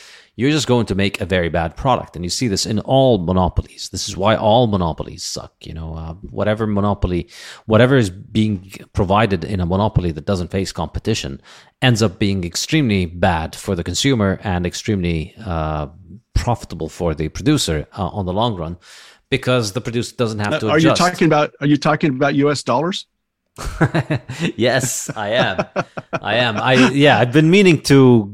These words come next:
Speaker 1: you know, I, I, I've been meaning to bring this discussion to talk about inflation in particular. So I think, uh, this
Speaker 2: Well,
Speaker 1: is,
Speaker 2: uh,
Speaker 1: this
Speaker 2: ju-,
Speaker 1: is
Speaker 2: just, just one more, yeah, one
Speaker 1: Yeah.
Speaker 2: more thing that, one more really good point that you make there is it's crucial that you have to remember there are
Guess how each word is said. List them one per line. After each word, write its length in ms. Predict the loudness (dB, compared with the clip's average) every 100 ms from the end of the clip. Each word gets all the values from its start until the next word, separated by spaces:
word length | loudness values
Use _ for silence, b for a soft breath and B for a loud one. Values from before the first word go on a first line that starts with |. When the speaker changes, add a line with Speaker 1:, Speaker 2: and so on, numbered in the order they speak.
| 0
Speaker 1:
you 180 | 4 6
know, 180 | 6
I, 140 | 4 2
I, 320 | 2 2 2
I've 100 | 2
been 140 | 2
meaning 180 | 4 2
to 120 | 0
bring 280 | 0 2 2
this 180 | 2 0
discussion 380 | 0 0 0 -2
to 180 | -4 -6
talk 360 | -2 -2 -2
about 320 | -4 -6 -8 -16
inflation 560 | -10 -6 -6 -6 -14 -20 B B B
in 100 | -12
particular. 520 | -8 -6 -4 -4 -4 -4
So 180 | 0
I 80 | 0
think, 320 | 2 -2 -2 -16 B B B
uh, 280 | -2 -2 -2
this 420 | -10 -10 0 2 4
Speaker 2:
Well, 100 | 4
Speaker 1:
is, 60 |
Speaker 2:
uh, 80 | 4
Speaker 1:
this 120 | 4
Speaker 2:
ju-, 60 | 4
Speaker 1:
is 80 | 2
Speaker 2:
just, 200 | 0 0
just 180 | 0
one 180 | 0 2
more, 260 | 2 2 0
yeah, 180 | -2 0
one 80 | 2
Speaker 1:
Yeah. 160 | 2
Speaker 2:
more 120 | 0 0
thing 240 | 0 0
that, 100 | -2 -2
one 200 | 0 2
more 200 | 0 -2 -8 -8
really 300 | 0 2 2
good 180 | 2 0
point 240 | 0 -2
that 120 | -2 -2
you 100 | 0
make 300 | 0 -2 -2
there 180 | 0 0
is 100 | -2
it's 160 | -6
crucial 600 | -6 0 0 2 0 0
that 140 | -2 -2
you 100 | -4
have 100 | -2
to 100 | 0
remember 260 | 0 2
there 100 | 2
are 160 | 0